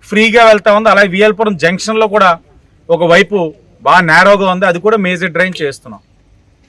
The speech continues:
అంటే ఇవన్నీ ఎందుకు చేస్తున్నాం అంటే ఒక సమస్య ఉంది, పరిష్కారం ఏది, దాన్ని అవగాహన చేసుకొని కూటమి ముందుకెళ్తా ఉంది. భవిష్యత్తులో ఈ వర్షాకాలం ఎలాగైనా మొదలైంది, వచ్చే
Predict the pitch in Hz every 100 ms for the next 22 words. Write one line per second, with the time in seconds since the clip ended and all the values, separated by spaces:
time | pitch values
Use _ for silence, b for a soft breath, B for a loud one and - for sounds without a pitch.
0 | _ - 208 147 160 226 226 214 208 233
1 | 220 226 220 220 214 226 262 233 - _
2 | - _ 151 233 214 185 208 - 151 110
3 | - _ _ _ _ _ 220 220 - 233
4 | 220 214 170 151 123 - _ _ _ _
5 | _ _ 180 202 175 196 226 233 233 220
6 | 208 - 233 240 202 196 220 202 185 180
7 | 196 175 185 175 202 147 151 190 220 208
8 | 214 160 - - _ _ _ _ _ 135
9 | 135 151 208 202 208 214 190 196 208 208
10 | 190 185 185 139 104 _ _ _ _ _
11 | _ _ 143 151 -